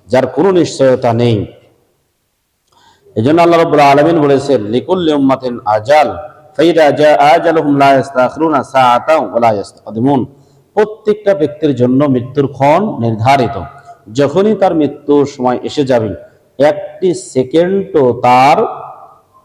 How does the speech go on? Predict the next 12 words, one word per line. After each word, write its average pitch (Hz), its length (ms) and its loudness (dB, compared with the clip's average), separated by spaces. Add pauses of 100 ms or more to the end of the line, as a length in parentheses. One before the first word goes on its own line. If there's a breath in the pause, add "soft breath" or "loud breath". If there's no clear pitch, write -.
(120)
এই 202 420 2
সময় 147 380 -2
থেকে 147 360 0
দূরে 143 380 0
যাওয়ার 139 240 0
কোনো 123 180 -4
সুযোগ 135 460 -2 (380)
থাকবে 107 340 -2
না। 98 200 -4 (340 loud breath)
আর 151 340 4 (460)
মৃত্যুর 196 380 0
সময় 160 600 0